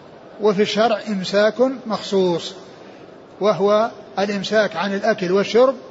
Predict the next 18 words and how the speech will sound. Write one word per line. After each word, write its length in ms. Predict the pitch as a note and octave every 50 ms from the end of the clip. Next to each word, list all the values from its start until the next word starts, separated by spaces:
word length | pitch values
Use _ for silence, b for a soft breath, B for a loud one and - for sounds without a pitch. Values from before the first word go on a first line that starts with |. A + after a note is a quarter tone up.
| - - - - - - - - -
وسائر 420 | F#3 F#3 - G#3+ A3 A3+ A3 G#3+ G#3+
المفطرات 720 | A3 G#3+ E3 F#3+ G#3+ G#3+ G#3+ G#3+ G#3+ B3 C4 C4 - -
من 100 | G#3 A3
طلوع 240 | G#3 G#3+ A3 G#3+ F#3
الفجر 380 | F#3+ F3+ F3 A#3 A#3+ G#3+ C4 B3+
إلى 180 | A3+ G#3+ G#3
غروب 240 | G3+ F#3 F#3+ F#3 E3+
الشمس، 380 | E3 - - D#3+ C#3 B2 - - - - - - - - - - - - - - - - - - -
هذا 220 | F#3 G3+ G#3 G#3
هو 100 | F#3+ F#3+
الصيام 440 | F#3 - - F#3+ F#3+ G3 G3 G3 G3+ G3 - - -
الشرعي. 440 | - - - G3+ G3 F3+ D3 C#3 A#2+ - - - - - - - - - - - - - - - - - -
والصيام 360 | A#3+ A3 - B3+ B3 A#3+ A3
اللغوي 580 | G#3+ G3 G3 G3+ G3 A3+ B3 C4+ C4+ C4 G#3+ A3+
الإمساك 460 | A3 G#3+ G3 F#3 - G#3 F#3 - -
الذي 260 | F#3+ F#3+ G3+ G#3 G3+
هو 100 | F3+ G3
عام، 240 | F3+ F3 G3+ F#3+